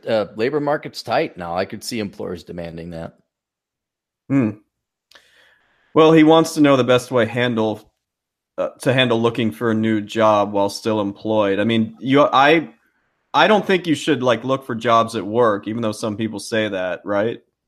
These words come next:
Speaker 1: Uh, no, you should not look for jobs at work. That's something you do at home.
Speaker 2: Yeah.
Speaker 1: Um, if you wanna tell your bosses to fuck off, you could probably do that. But that's, that's kind of like a slash and burn tactic. Uh, no, you do it at home, and you s-, you should have started, that should have been your New Year's resolution.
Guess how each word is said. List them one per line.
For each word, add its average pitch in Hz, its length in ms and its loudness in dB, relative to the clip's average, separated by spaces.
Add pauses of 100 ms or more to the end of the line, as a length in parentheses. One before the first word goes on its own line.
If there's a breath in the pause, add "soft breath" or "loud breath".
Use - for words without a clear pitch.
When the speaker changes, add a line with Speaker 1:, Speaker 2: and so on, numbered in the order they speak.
(460)
Speaker 1:
Uh, 98 320 -2
no, 120 140 2
you 117 120 0
should 135 180 -2
not 131 220 2
look 127 180 2
for 127 100 0
jobs 101 440 2
at 110 160 0
work. 87 280 -4
That's 92 180 -4
something 90 200 -8
you 92 100 -4
do 92 240 -4
at 107 100 -2
home. 87 480 -6 (360)
Speaker 2:
Yeah. 110 380 0 (120)
Speaker 1:
Um, 78 560 -4
if 107 100 -8
you 113 80 0
wanna 104 200 2 (200)
tell 117 140 2
your 101 160 2
bosses 95 420 0
to 92 100 -6
fuck 87 320 -6
off, 87 420 0
you 85 80 -16
could - 180 -16
probably 82 280 -8
do 82 200 -14
that. 82 300 -8
But 87 140 -6
that's, 110 280 2
that's 117 260 2
kind 110 160 2
of 95 60 0
like 92 160 2
a 92 80 -2
slash 95 460 -2
and 90 140 -8
burn 92 300 -4
tactic. 90 460 -6 (440)
Uh, 117 240 0
no, 156 120 4
you 147 140 4
do 165 200 6
it 151 80 6
at 147 100 2
home, 143 400 2
and 127 260 -2
you 127 40 -4
s-, - 200 -10
you 127 200 -6
should 165 180 -2
have 139 100 0
started, 135 580 0
that 135 140 4
should 151 100 2
have 127 60 0
been 131 140 -2
your 117 80 -4
New 120 160 0
Year's 120 300 0
resolution. 98 640 -4